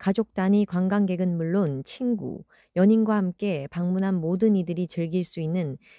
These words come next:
행사로 꾸며졌습니다. 이번 축제는 티비 조선 노래하는 대한민국 방송 프로그램과 함께 진행되었으며 첫날 예심을 시작으로 둘째 날 본선까지 끼 있는 참가자들의 경연이 펼쳐져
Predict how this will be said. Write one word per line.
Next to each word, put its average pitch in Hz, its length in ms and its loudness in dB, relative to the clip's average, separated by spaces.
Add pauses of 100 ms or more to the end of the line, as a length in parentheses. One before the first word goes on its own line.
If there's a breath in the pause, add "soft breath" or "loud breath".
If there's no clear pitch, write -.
(120)
행사로 220 440 0
꾸며졌습니다. - 920 -6 (760)
이번 214 260 4
축제는 196 640 0
티비 247 340 -4
조선 180 540 -2
노래하는 214 480 4
대한민국 170 680 -2
방송 185 400 -2
프로그램과 170 840 -4 (300 soft breath)
함께 247 340 0
진행되었으며 170 1000 -2 (380 soft breath)
첫날 240 460 2
예심을 208 460 2
시작으로 180 680 -4 (340)
둘째 202 340 0
날 214 240 4
본선까지 185 920 -2 (320 soft breath)
끼 214 220 2
있는 214 300 4
참가자들의 208 800 -2
경연이 165 680 -2
펼쳐져 190 640 -4